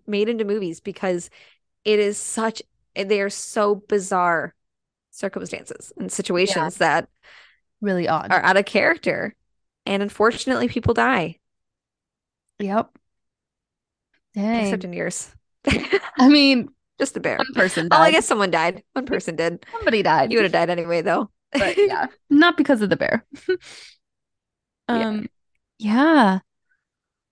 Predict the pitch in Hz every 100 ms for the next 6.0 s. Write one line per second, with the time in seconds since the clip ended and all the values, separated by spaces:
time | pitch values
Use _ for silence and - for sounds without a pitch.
0 | _ _ _ _ _ _ _ _ _ _
1 | _ _ 247 254 - 233 254 247 233 220
2 | 202 202 202 196 185 185 185 185 _ _
3 | _ _ _ - 180 180 - _ - 202
4 | 202 196 185 196 - 285 320 302 - -
5 | - 247 262 269 370 349 294 285 269 226